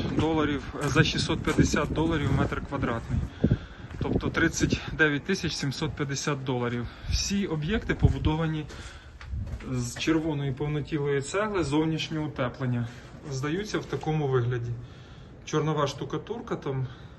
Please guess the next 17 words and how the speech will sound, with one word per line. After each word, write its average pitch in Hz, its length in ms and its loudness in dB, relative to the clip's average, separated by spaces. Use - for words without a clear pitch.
утеплена 139 600 -4
стеля, 202 520 0
плитка. 170 480 -2
Крім 202 320 6
того, 156 480 6
<clears throat> 175 520 6
в - 40 -6
цьому 175 320 4
котеджному 156 500 6
містечку - 580 8
є - 320 12
окремі 143 480 10
будинки 143 600 8
на 151 180 10
чотирьох 156 420 10
сотках 143 380 8
землі. 156 480 12